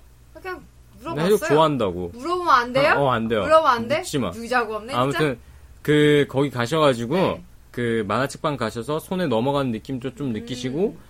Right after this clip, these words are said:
Speaker 2: 아저씨한테 라면 하나 끓여달라고 해서 라면 먹으시면서 핸드폰 잠깐 꺼두시고
Speaker 1: 어.
Speaker 2: 그렇게 하시는 게 좀 약간 힐링 방법이 되지 않을까. 특히 비 오는 날 가면 되게 좋아요.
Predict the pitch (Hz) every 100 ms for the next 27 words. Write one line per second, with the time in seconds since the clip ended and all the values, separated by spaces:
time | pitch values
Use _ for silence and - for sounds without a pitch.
0 | - 98 131 127 151 143 131 101 135 143
1 | 139 135 156 147 123 117 110 107 127 104
2 | 110 127 110 107 110 127 120 143 143 185
3 | 202 208 131 98 - 156 156 135 95 85
4 | 180 190 190 185 185 180 156 160 - 165
5 | 165 147 170 160 156 151 156 151 143 117
6 | 117 127 165 160 123 110 113 101 95 82
7 | 73 80 - 180 233 - 208 285 294 262
8 | 185 139 104 - 90